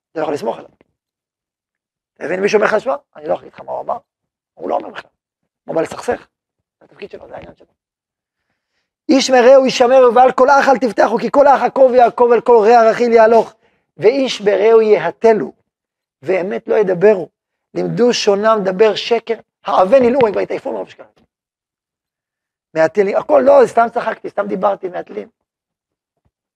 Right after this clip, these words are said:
"לימדו לשונם דבר שקר." ואומר הכתוב, זועק הנביא, דבר השם בפי ירמיהו, "שבתך בתוך מרמה, במרמה מענו דעת אותי נאום אדוני."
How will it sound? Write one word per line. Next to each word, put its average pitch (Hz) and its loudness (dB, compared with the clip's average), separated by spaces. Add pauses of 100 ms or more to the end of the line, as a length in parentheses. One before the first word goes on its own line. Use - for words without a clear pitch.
(640)
"לימדו 165 -8
לשונם 180 -12
דבר 139 -18
שקר." - -20 (1200)
ואומר 180 0 (100)
הכתוב, 190 -2 (800)
זועק 196 -4
הנביא, 185 -4 (1200)
דבר 170 2 (100)
השם 208 0
בפי 185 -6
ירמיהו, 190 -2 (380)
"שבתך 180 -4 (100)
בתוך 190 -8
מרמה, 175 -10 (1300)
במרמה 180 -2
מענו 220 -4 (120)
דעת 226 -4
אותי 214 -12
נאום 190 -10
אדוני." 165 -16